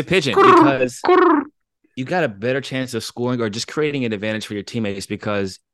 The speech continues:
Speaker 2: the cool part is each team knows who can't guard on their team, right? Like, you know, if someone's just not as great of a defender, or it's like if you got a mismatch, like,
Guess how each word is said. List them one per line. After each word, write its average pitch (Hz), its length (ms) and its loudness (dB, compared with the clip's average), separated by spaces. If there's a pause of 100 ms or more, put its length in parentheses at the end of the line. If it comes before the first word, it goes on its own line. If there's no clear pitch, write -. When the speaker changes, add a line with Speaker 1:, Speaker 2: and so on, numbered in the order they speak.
(140)
Speaker 2:
the 107 160 -8
cool 156 200 -2
part 110 300 -2
is 98 360 -4 (140)
each 127 300 -6
team 107 600 -4 (400)
knows 98 840 -4 (1000)
who 131 140 -2
can't 110 260 -6
guard 101 200 -2
on 95 100 -6
their 92 100 -8
team, 101 360 -12 (140)
right? 98 200 -6
Like, 95 220 -4 (460)
you 135 160 0
know, 135 260 2
if 107 100 -2
someone's 117 340 -2
just 104 240 -10
not 110 140 -2
as 107 160 -4
great 104 160 -4
of 98 100 -6
a 98 60 -8
defender, 98 360 -6
or 127 200 0
it's 135 120 -4
like 123 140 -2
if 113 100 -10
you 123 60 -8
got 123 140 -2
a 110 40 -6
mismatch, 104 520 -8
like, 92 100 -12